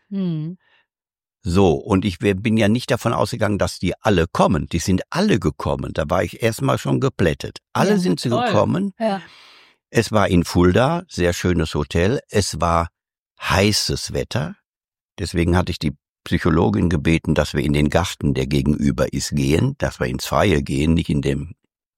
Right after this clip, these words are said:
Speaker 2: Zimmer sitzen. Es war nachher so, dass die Psychologin mit Zweien privat Einzelgespräche sich abgesondert haben, während wir so ein bisschen durch den Park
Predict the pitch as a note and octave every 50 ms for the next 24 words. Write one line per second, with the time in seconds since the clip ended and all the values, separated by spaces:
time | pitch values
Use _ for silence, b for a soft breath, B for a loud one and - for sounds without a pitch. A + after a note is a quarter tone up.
0 | _ - - - - - - - - - - C#3 - - - B2 C3+ B B B
1 | B B B B B B B B B B B B B B B B B B B B
2 | _ _ _ _ _ _ _ - - - G#2+ A#2 B2+ C3+ B2 G#2 B2+ B2+ A#2+ F#2+
3 | D#2+ F2 F2+ G#2+ C#3 C#3+ C3+ B2+ A#2 - - - B2 A#2+ A2 A2 - _ - -
4 | A2 - G#2+ G2 F#2 F#2+ A2 A#2+ A2 G#2 G2 G2+ F#2+ F#2 F#2 F2+ - - - -
5 | b b b b b b b b b b b b b b _ - - - D#2+ F#2
6 | G#2+ A#2+ G2+ D#2+ F2+ A#2 B2+ B2+ - _ _ _ _ _ _ _ _ _ - G#2+
7 | G2+ F2 F#2+ G2 G#2 G#2+ - - - - G2 G2+ A2+ - - D#2+ D2 D#2+ D#2+ -
8 | - - - C#2+ D2 C#2+ D2 D#2 D#2+ - - G2+ - _ - G#2 D2 D2 C#2+ D2
9 | C2+ C2+ C2+ - - D2 C#2 C2+ C2+ D2 C#2 - C#2+ D2 C#2+ - C#2+ C#2+ C#2 D#2
10 | D#2+ D#2+ C2+ D2 D2 - - D2 C#2+ C#2+ - - D2 C#2+ C#2 - - D2+ D2+ D#2
11 | D#2 D2+ -